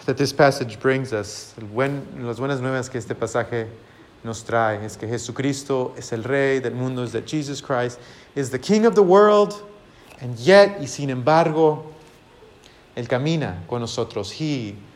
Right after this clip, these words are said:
walks with us. Could it be? Podría ser cierto. Could it be true? Podría ser cierto. Que así es como viene a Dios a nosotros. That this is how God comes to us.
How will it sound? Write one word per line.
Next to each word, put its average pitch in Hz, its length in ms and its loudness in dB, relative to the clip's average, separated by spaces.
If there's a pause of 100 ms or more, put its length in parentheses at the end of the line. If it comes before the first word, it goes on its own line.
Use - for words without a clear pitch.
(220)
walks 123 720 0 (720)
with 104 200 -8
us. - 800 -8 (1900)
Could 135 140 -4
it 127 100 -8
be? 123 300 -2 (200)
Podría 135 360 0
ser 151 140 0
cierto. 113 460 -6 (1000)
Could 165 120 -2
it 175 80 2
be 160 80 0
true? 175 420 -2 (380)
Podría 143 280 2
ser 160 120 -4
cierto. 120 460 -4 (1400)
Que 151 100 4
así 175 260 4
es 185 120 4
como 180 180 2
viene 160 220 0
a 156 80 2
Dios 143 340 2
a - 20 -8
nosotros. 120 300 -6
That 135 120 2
this 190 140 4
is 160 60 -6
how 165 160 4
God 143 440 4
comes 139 320 -4
to 123 120 -6
us. 131 440 0